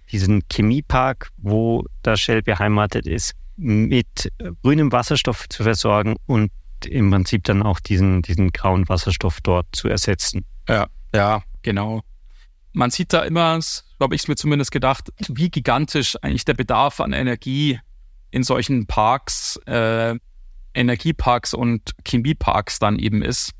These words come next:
Speaker 2: Hm, weil das ist ja wirklich natürlich jetzt nicht jetzt das größte Projekt, das wir jetzt heute hier vorstellen oder vorgestellt haben, aber mit den hundert Megawatt ja trotzdem ein riesiges Projekt.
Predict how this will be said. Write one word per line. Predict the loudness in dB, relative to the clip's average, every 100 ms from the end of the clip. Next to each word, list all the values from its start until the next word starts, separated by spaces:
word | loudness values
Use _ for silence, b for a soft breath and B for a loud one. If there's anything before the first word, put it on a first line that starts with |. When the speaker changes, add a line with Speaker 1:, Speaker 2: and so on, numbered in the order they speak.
| b b b b
Speaker 2:
Hm, | -6 -6 -8
weil | -2 0
das | 0
ist | -2 0
ja | 2
wirklich | 2 0 0
natürlich | 0 0 -2 -2
jetzt | -2
nicht | -2 -2 -4
jetzt | -4
das | -4 -4
größte | -2 -2 -2
Projekt, | -2 -2 -2
das | -4
wir | -2 -2
jetzt | 0
heute | -2 0
hier | -2 -2
vorstellen | 0 0 0 -2 0 0
oder | 0 -2
vorgestellt | -2 -4 -2 -2
haben, | 2 0 0 -6 b b b -6
aber | 0 0
mit | 0
den | 0
hundert | 0 0 0
Megawatt | 0 2 0 -2
ja | -2
trotzdem | 0 0 -2 -2 -4
ein | -2 -2
riesiges | -2 0 2 2 0 -2 -4
Projekt. | -4 -2 -2 -2 -10